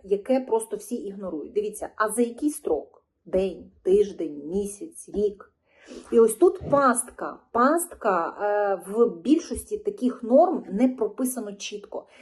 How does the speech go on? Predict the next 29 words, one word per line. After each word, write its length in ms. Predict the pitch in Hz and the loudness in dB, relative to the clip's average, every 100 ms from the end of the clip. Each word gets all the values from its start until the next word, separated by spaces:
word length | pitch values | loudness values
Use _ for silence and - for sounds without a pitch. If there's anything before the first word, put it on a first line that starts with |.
| _ | _
за 160 | - 190 | 2 4
який 260 | 226 226 247 | 4 4 -2
час 300 | 277 302 - | 0 -4 -4
це 100 | 196 | -6
має 260 | 196 226 | -2 0
відбутися. 600 | 208 196 185 180 - - _ _ | -2 -6 -6 -8 -8 -20 _ _
Тобто 320 | - 370 - | 0 0 0
ви 140 | 175 330 | -2 0
можете 360 | 392 - 254 | 0 -2 -6
сидіти 440 | 247 220 202 202 175 | -6 -6 -8 -6 -6
і 40 | |
чекати 420 | 170 - 277 320 - | -6 -2 0 0 -2
автоматично, 800 | 214 208 208 202 160 - 214 240 | -4 -4 -6 -6 -8 -8 -18 -4
а 80 | 196 | 0
воно 300 | 214 302 294 | 4 2 2
автоматично 680 | - 214 202 208 294 - 180 | -4 -4 -4 -4 -4 -6 -8
буде 220 | 208 214 | 2 2
колись 420 | - 196 240 247 | 2 -2 -2 -2
там, 320 | - 180 135 _ - - | -2 -2 -4 _ -20 -10
а 80 | 190 | -2
може 260 | 208 294 302 | 2 4 4
й 80 | |
не 80 | 262 | 2
буде, 300 | 262 392 339 | 0 -2 -2
бо 120 | - | -2
це 140 | 392 254 | 0 -2
ж 100 | 254 | -2
експеримент, 680 | - 277 277 262 226 - - - | -4 -2 0 0 -2 -4 -16 -16
розумієте? 540 | 180 175 190 247 254 | -14 -12 -6 -4 -6